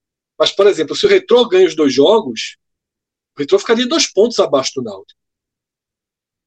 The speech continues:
Então, representaria um perigo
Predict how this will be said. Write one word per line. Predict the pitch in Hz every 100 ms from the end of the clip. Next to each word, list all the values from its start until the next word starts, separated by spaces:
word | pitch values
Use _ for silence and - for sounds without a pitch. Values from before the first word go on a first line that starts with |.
| _
Então, | 135 139 165 220 240 _ _ _ _ _ -
representaria | 160 185 175 190 175 156 262
um | 311
perigo | 262 226 170 202 202 143 117